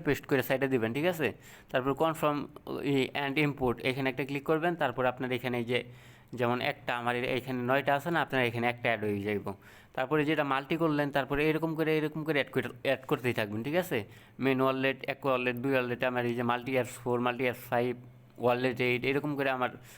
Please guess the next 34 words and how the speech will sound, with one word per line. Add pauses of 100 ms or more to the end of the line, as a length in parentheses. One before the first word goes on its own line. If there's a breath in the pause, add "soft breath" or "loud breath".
(160 loud breath)
সুবিধা
মতো
আমি
নাম
দিয়ে
রাখছি,
ঠিক
আছে? (100)
আপনার
সুবিধা
মতো
আপনি (100)
নাম
দিয়ে (440 loud breath)
সেভ
করে
রাখবেন। (640 loud breath)
তো (240)
আপনার
মেইন
অ্যাকাউন্ট
যে (100)
একটা
আছে, (120)
এই
একটার
ভিতরে
আপনি
first
of
all
সুই, (200)
সুই
ডিপোজিট